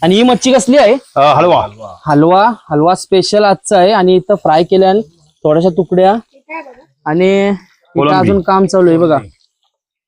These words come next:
Speaker 1: कोलंबी पण आहे मोठी आणि हलवा पण आहे बघा, कसल्या मोठ्या मोठ्या तुकडे आहेत.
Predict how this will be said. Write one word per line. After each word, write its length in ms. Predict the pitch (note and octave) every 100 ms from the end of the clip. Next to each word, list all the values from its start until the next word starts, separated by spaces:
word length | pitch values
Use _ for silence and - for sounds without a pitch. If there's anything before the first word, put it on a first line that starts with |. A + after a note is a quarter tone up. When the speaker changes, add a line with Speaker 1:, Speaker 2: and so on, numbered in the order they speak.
| -
Speaker 1:
कोलंबी 320 | F3 F3 G3
पण 200 | F#3 G#3
आहे 80 | G3
मोठी 520 | F3+ C3+ F3 G3 B3+ -
आणि 300 | D#3 D#3+ F3+
हलवा 320 | F3 D3+ E3
पण 220 | D#3+ E3+
आहे 100 | C#3+
बघा, 200 | D3+ D3+ C3 _ _ _ _ _ D#3+
कसल्या 380 | - - F3+
मोठ्या 280 | F#3 C#3+ F3+
मोठ्या 140 | D#3+ D#3
तुकडे 300 | D#3 E3 E3+
आहेत. 180 | D#3+